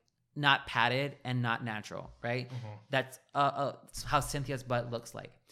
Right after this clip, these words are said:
Speaker 1: Two, the silhouette of her is, like, the neck and the, the, the ears. It, it looks like Cyn-, to me,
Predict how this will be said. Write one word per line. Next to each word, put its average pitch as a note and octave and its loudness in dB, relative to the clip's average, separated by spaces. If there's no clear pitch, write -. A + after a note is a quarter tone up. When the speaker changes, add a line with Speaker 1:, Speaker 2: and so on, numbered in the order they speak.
Speaker 1:
Two, G3+ 2
the D3+ -2
silhouette D#3 4
of D#3+ 2
her F3 0
is, C#3+ -2
like, C#3 -2
the C#3 -2
neck C3+ 0
and C3+ -4
the, B2+ -2
the, C3 -4
the C3+ -6
ears. C3 -4
It, C#3 -6
it C3 -4
looks C3+ -4
like B2 -6
Cyn-, B2 -8
to D3+ -4
me, B2 -4